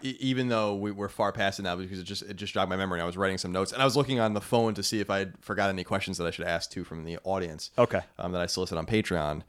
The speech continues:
Speaker 2: Please.
Speaker 1: Is going back to Hiroko and her kids.
Speaker 2: Yeah.
Speaker 1: w-, which I didn't know. I di-,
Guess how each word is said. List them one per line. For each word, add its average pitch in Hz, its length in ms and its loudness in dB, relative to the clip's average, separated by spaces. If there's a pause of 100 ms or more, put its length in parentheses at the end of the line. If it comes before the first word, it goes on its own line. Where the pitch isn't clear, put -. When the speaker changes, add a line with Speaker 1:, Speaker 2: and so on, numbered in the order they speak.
Speaker 2:
Please. 113 340 2
Speaker 1:
Is 127 460 10
going 180 220 10
back 196 180 8
to 139 180 8
Hiroko 120 460 8
and 104 100 2
her 98 80 4
kids. 98 640 2
Speaker 2:
Yeah. 127 260 8 (720)
Speaker 1:
w-, 139 200 -4
which 165 200 8
I 170 100 10
didn't 226 180 6
know. 160 200 12
I 135 140 10
di-, 254 100 4